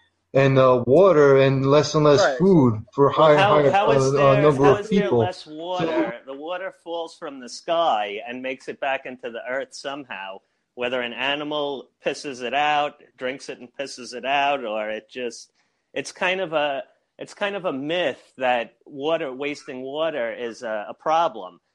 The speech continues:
Speaker 3: It's only a problem when you're contaminating the water with, uh, pollution.
Speaker 1: Well, that ex-, exa-, exactly, exactly. There's a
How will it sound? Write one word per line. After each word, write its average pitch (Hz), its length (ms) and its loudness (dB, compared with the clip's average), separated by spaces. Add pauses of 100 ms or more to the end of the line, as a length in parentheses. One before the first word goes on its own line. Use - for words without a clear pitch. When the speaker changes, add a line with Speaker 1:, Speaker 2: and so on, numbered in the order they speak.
(120)
Speaker 3:
It's 147 160 -12
only 190 180 -4
a 180 40 -10
problem 170 440 -4
when 147 140 -12
you're 135 160 -10
contaminating 135 880 -12
the 107 80 -16
water 110 500 -8
with, 107 220 -12 (140)
uh, 107 280 -10 (500)
pollution. 143 720 -8 (640)
Speaker 1:
Well, 160 220 4
that 180 200 4
ex-, 131 260 0
exa-, 160 600 4
exactly, 135 840 4 (180)
exactly. 135 560 4
There's 135 200 6
a 147 180 4